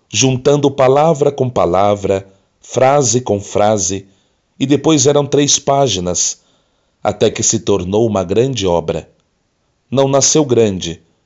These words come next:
Nascemos como sementes. Assim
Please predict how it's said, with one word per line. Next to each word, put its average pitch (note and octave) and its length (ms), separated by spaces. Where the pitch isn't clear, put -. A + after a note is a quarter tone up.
Nascemos D#3+ 600
como D3 320
sementes. F#2 1080
Assim B2 600